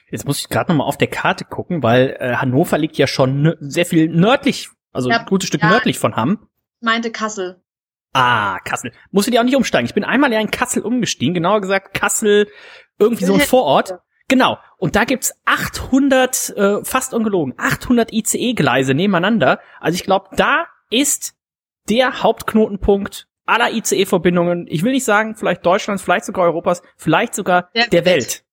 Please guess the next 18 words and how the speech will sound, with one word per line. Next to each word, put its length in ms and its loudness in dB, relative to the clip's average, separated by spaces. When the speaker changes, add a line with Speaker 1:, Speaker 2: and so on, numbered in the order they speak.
Speaker 1:
Ja. 180 -2
Speaker 2:
Des 140 2
Speaker 1:
Ist, 100 -18
Speaker 2:
Universums. 560 -4
Speaker 1:
ist 100 0
dir 80 2
das 80 4
auch 140 2
so 120 0
vorgekommen? 500 -4
Speaker 2:
Ja, 220 0
also, 260 -2
äh, 480 2
Kassel-Wilhelmshöhe 920 2
ist 220 -2
ja 100 0
mein, 400 0
ähm, 540 -4